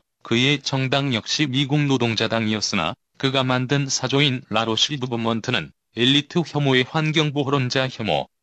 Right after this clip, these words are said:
페미니스트 혐오, 성소수자 혐오에 노조 혐오, 유색인종 혐오, 유태인 혐오, 좌파 혐오 등 광범위한 혐오를 주된 동력으로 삼았습니다. 헤리티지 재단은 이것을 미국 역사상 가장 이상한 정치 집단이라 불렀고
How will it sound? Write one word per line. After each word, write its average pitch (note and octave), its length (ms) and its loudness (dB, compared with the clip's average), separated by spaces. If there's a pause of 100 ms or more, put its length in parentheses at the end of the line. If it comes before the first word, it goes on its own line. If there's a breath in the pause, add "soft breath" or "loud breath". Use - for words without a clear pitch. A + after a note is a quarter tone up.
페미니스트 C#3+ 720 0
혐오, A2+ 380 0 (220)
성소수자 C3 760 -2
혐오에 A2+ 520 0 (320)
노조 B2+ 320 2
혐오, G#2+ 360 0 (240)
유색인종 C3 720 0
혐오, G2+ 360 0 (240)
유태인 D3+ 560 0
혐오, G#2+ 400 -2 (200)
좌파 D3+ 460 -2
혐오 C3+ 240 0
등 C3+ 240 0
광범위한 C3+ 720 0
혐오를 C#3+ 480 0
주된 C#3 400 -2
동력으로 C3+ 580 0
삼았습니다. G2 800 -2 (480)
헤리티지 C#3+ 500 0
재단은 B2 520 0
이것을 A2+ 460 0 (240)
미국 C#3+ 500 0
역사상 C3+ 520 0
가장 D3 420 -2
이상한 C3+ 520 -2
정치 B2+ 460 -2
집단이라 C3 1000 -2
불렀고 A2+ 560 0